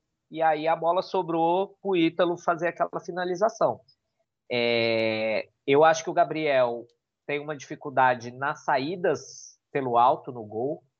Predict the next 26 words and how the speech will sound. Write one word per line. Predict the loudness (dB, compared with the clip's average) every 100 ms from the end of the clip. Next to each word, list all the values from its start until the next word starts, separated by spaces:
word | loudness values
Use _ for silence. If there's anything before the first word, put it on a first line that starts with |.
| _
escanteio, | -20 -8 -8 -6 -4 2 4 4 2 -4
cruzamento, | -8 -2 -2 -2 -2 -4 -4 -8 -10 _ _ _ _ -4
ele | -2 -2
fica | -4 0 0
muito | 0 -2 0 0 -2 -6
inseguro, | -6 -4 -4 -2 0 2
ele | 2 0
não | -2
sai | 0 4 4 4
bem | 0 0
nessas | -4 -6 -6 -2
bolas, | 2 4 4 0
e | -4
ontem | -4 -4 -6 -6 -6
isso | -6 -10 -10 -4
foi | -2
evidente, | -2 -2 0 0 -2 -8 -18 _ _ _ -2
mas | 2 4 2 -2 -8
você | -6 -4
vê | -4 -4
que | -4
ele | -4 -4
joga | 0 2 2
com | -4 -10
o | -10
pé | -2 0 0